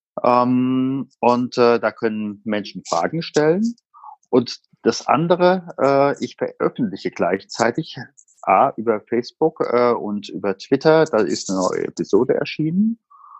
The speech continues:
Und das andere ist, wenn du meinen Podcast abonniert hast, dann bekommst du eine Anzeige, da ist eine neue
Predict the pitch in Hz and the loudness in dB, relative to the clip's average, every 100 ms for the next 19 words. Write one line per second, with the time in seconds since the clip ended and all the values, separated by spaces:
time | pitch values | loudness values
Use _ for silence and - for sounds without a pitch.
0 | - - 123 120 117 - 120 151 147 131 | -18 -2 2 4 2 2 2 4 2 2
1 | - 113 127 135 131 127 123 120 120 127 | 0 2 4 4 4 4 4 4 2 0
2 | 131 - 120 - - 113 127 202 202 107 | -2 0 0 0 0 0 0 -2 0 0
3 | 156 - - 123 123 123 120 127 - 131 | 0 -4 0 0 0 -2 -2 -2 -2 -2
4 | 127 123 131 - 110 104 123 175 156 151 | 0 0 0 0 -2 -2 -4 -2 -2 -2
5 | - 123 - - 131 131 143 | -2 -4 -4 -2 0 4 4